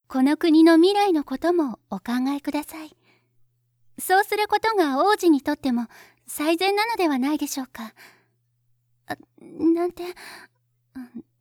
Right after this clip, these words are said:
生意気なことを言って申し訳ありません。ですが、本当に警戒なんてしなくていいのですよ。むしろ私とはもっと気軽にお付き合いしていただければと思います。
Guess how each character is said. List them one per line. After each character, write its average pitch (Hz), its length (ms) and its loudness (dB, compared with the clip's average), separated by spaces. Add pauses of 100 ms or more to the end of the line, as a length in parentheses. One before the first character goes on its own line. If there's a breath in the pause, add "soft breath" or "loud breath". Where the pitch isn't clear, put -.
(160)
生 277 400 0
意 339 80 0
気 349 120 -2
な 359 120 0
こ 381 140 -8
と 415 120 -6
を 392 40 -4
言 330 80 -2
っ - 20 -12
て - 320 -16 (280)
申 302 260 4
し 330 140 -6
訳 349 220 -4
あ 359 60 0
り 370 100 -2
ま 392 80 -4
せ 403 240 -8
ん。 - 40 -10 (1300 loud breath)
で 320 140 -4
す 339 180 2
が、 262 200 0 (400 loud breath)
本 311 260 0
当 320 180 0
に 330 180 4
警 339 220 -2
戒 359 220 4
な 392 140 4
ん 427 40 -6
て 381 100 -6
し - 160 -2
な 302 120 4
く - 80 -12
て 254 120 -8
い 247 280 -4
い 427 40 0
の 403 100 0
で 302 120 -4
す - 200 -16
よ。 320 80 -8 (880 soft breath)
む 294 160 4
し 359 180 -6
ろ 269 160 -2
私 226 380 -6
と 381 140 -2
は 311 200 -6 (380 soft breath)
も 302 180 4
っ - 40 2
と 294 240 -4
気 - 220 -6
軽 339 240 4
に 392 160 4
お 381 80 4
付 - 120 -14
き 440 160 -6
合 440 80 2
い 370 60 -2
し - 120 -8
て 302 100 -6
い 294 80 -6
た 285 100 -6
だ 311 120 -4
け 330 140 -8
れ 403 100 -6
ば 370 140 -4
と 269 140 -4
思 226 180 -4
い 269 80 -4
ま 285 100 -6
す。 - 220 -18